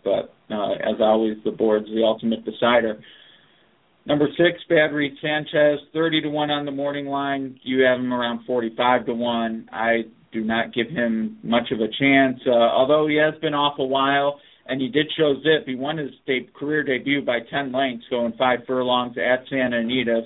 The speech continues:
so we know he can gun out of the box, and he can fire fresh. And I agree with you. Doug O'Neill is in these races. He likes to win, even with long shots. The only shot to win is gonna be going for the lead, and that's where this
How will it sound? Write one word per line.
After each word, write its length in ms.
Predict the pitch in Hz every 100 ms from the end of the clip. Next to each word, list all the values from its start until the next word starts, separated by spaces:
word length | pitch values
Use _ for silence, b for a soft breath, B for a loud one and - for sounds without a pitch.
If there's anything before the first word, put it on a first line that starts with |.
| -
so 100 | 117
we 140 | 117
know 180 | 123 139
he 100 | 135
can 200 | 127 120
gun 400 | 131 131 127 127 B B B
out 180 | 127 131
of 60 | 117
the 80 | 117
box, 460 | 127 131 127 123 - b b -
and 140 | 120
he 80 | 117
can 200 | 120 113
fire 320 | 143 131 117 110
fresh. 340 | 143 156 131 - - b b _
And 260 | 127 120 117
I 120 | 135
agree 280 | 131 131 131
with 140 | 117 110
you. 380 | 123 117 110 107 _ _ _ -
Doug 200 | 127 123
O'Neill 600 | 127 123 123 120 120 120 _ _
is 100 | 113 110
in 160 | 127 131
these 180 | 120
races. 520 | 120 120 120 123 117 113
He 100 | 113
likes 260 | 113 123 120 -
to 80 |
win, 280 | 117 120 117
even 280 | 117 113 117
with 160 | 117 120
long 260 | 117 117 -
shots. 380 | 120 117 110 - B B B _ -
The 100 | 120
only 240 | 123 123 113
shot 280 | 131 117 -
to 80 | 113
win 260 | 117 117 113
is 120 | 107
gonna 200 | 120 110
be 360 | 110 110 107 - -
going 280 | 113 113 113
for 80 | 117
the 80 | 107
lead, 340 | 113 113 113
and 240 | 110 107
that's 220 | 107 107 117
where 120 | 117
this 140 | 113